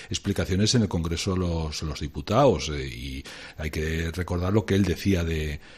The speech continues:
de su antecesor Rajoy a este, a este respecto, ¿no? Por tanto, yo creo que el, el cen-, él dijo que llegaría al,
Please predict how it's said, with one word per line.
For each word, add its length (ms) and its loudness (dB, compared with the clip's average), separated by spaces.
de 140 -4
su 220 -2
antecesor 600 -2
Rajoy 360 -4
a 60 -2
este, 340 -2
a 140 -6
este 200 -4
respecto, 540 2
¿no? 160 2
Por 160 -4
tanto, 640 2
yo 160 -2
creo 200 -2
que 280 -2
el, 180 -4
el 160 -2
cen-, 500 2
él 360 0
dijo 240 2
que 100 2
llegaría 360 2
al, 140 2